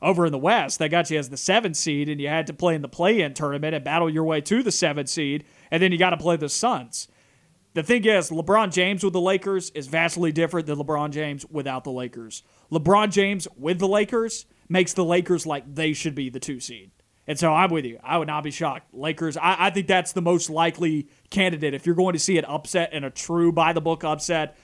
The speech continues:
not even just a five four, if you wanna see something,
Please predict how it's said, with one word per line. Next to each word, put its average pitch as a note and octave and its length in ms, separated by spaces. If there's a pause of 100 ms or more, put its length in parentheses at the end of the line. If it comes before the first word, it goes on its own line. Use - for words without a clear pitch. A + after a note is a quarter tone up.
(100)
not G#3 220
even G#3 180
just G3 260
a F#3 60
five F3 300
four, E3 180
if C#3+ 60
you F3 100
wanna G#3 140
see G3+ 160
something, E3+ 420